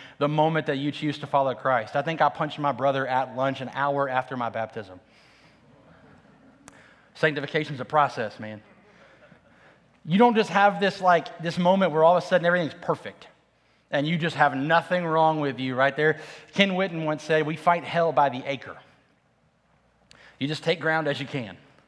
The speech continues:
You just keep pushing, you keep fighting, you keep moving, and when you fall,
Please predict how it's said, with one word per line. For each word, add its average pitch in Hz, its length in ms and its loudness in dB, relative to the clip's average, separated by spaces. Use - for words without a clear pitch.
You 135 100 -6
just 135 160 -6
keep - 280 -6
pushing, 151 420 -4
you 127 120 -6
keep 165 300 -8
fighting, 127 440 -2
you 120 80 -10
keep - 340 -12
moving, 135 360 -4
and 123 120 -2
when 123 80 -4
you 123 80 -4
fall, 175 540 0